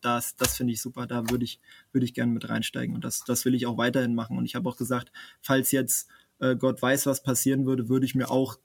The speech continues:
Qualitätsmanagement dann weiternehmen, was ich natürlich nicht hoffe. Aber das, das war so der, der Grundstein, wo ich gesagt hab, jetzt, da, da will ich hin.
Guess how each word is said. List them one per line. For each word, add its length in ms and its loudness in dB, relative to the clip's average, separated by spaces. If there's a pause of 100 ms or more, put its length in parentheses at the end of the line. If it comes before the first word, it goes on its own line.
Qualitätsmanagement 960 0
dann 140 -4
weiternehmen, 460 -4
was 120 -8
ich 60 -12
natürlich 340 -10
nicht 160 -8
hoffe. 240 -20
Aber 240 -16
das, 240 -2
das 180 4
war 100 6
so 120 0
der, 160 2 (180)
der 100 2
Grundstein, 380 2
wo 80 0
ich 80 -6
gesagt 280 -4
hab, 100 -4
jetzt, 340 -4
da, 180 -6 (100)
da 120 -6
will 80 -6
ich 100 -10
hin. 120 -14